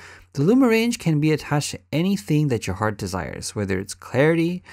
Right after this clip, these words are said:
and I can even do that for clarity. You can see here that it does it just for that range of image. So maybe your highlights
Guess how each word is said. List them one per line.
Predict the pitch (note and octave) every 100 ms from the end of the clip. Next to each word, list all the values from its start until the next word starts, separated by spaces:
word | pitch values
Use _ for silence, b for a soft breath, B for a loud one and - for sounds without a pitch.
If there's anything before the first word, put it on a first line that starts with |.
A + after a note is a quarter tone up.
| B B _
and | G#2+ G#2 G2+
I | G#2+ A2+
can | A2+
even | A2+ G#2
do | G#2
that | G#2
for | - F#2+
clarity. | - A2+ A#2
You |
can | A2 G#2
see | A2+
here | G#2+ G#2+
that | G2+ F#2+
it |
does | F#2 G2+
it | G2+
just | G2 G#2+ -
for | G2+
that | A2 A2
range | G#2 A2 A#2+ A#2+
of | G2
image. | G#2+ C3+ D3+ - B B B
So | - D#3
maybe | D3+ G#3 B3+
your | B3+ E3
highlights | - F3 A#3+ E3 - -